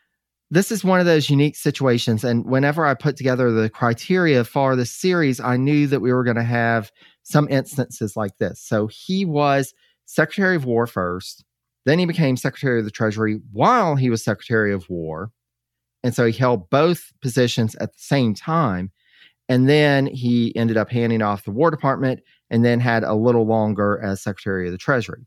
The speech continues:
So in the case that a cabinet member served in two or more full-time positions in the cabinet that did overlap,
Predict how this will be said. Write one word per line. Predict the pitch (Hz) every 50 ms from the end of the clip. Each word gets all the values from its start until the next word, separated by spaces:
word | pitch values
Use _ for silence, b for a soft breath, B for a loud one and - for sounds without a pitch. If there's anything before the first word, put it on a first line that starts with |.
| _ _ _
So | - - - 143 131 123 120 117 110 B B B B B B B B B _ _
in | - 160 196 220
the | 220 202
case | - - 180 156 147 143 135 - -
that | 135 120 113
a | 110
cabinet | 110 135 147 139 143 151 143
member | 123 123 120 113 117 113 110
served | - - - - 135 131 131 131 127 123 120 -
in | - 117 113 113 110 104 98 -
two | - - - - 185 185 196 196 175 -
or | 127 123 117
more | 110 117 123 127 127 123 123
full-time | 120 - - 151 151 156 175 - - 165 151 156 151
positions | 135 123 120 113 104 - - 107 104 - _ _
in | 139 151 170
the | 175
cabinet | 165 - 127 110 104 101 104 107 98 B B B B B B _
that | 131 139 - 131 113 104
did | 139 165 202 214 190
overlap, | - - 117 113 107 104 95 90 82 82 85 -